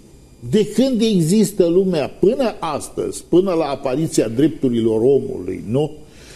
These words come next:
Ă, dar asta a fost regula.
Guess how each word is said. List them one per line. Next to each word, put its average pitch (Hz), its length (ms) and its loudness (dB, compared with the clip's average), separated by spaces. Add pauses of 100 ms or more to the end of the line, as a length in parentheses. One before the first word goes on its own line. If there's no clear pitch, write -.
(160)
Ă, 123 60 4 (760)
dar 180 300 -6 (120)
asta 202 320 -6
a 214 40 -6
fost - 340 -4
regula. 185 500 -2